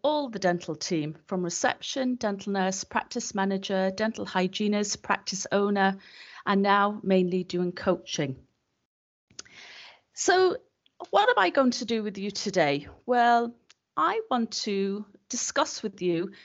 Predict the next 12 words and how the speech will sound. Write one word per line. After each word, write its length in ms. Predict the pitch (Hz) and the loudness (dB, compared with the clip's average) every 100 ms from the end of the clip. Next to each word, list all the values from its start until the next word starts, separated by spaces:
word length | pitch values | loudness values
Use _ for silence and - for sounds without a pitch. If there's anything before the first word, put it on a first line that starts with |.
| - - _ _ _ _ | -20 -20 _ _ _ _
chairside 540 | - 349 - 285 269 - | -2 -2 2 2 2 0
coaching 420 | 254 240 - 208 | -2 -2 -4 -6
techniques 560 | - - 196 175 - | -4 -4 -2 -4 -4
to 140 | - - | -6 -6
strengthen 500 | - 262 277 - 294 | -2 0 0 -2 -2
the 80 | 262 | 0
relationship 800 | 208 185 196 185 185 180 180 - | 2 2 0 -4 -2 -2 -4 -6
with 120 | 160 | -4
you 180 | 175 170 | -2 0
and 100 | 165 | 0
your 120 | 151 | -2
patients. 840 | - 165 151 - 143 - - - | -2 -2 -2 -2 -2 -4 -6 -8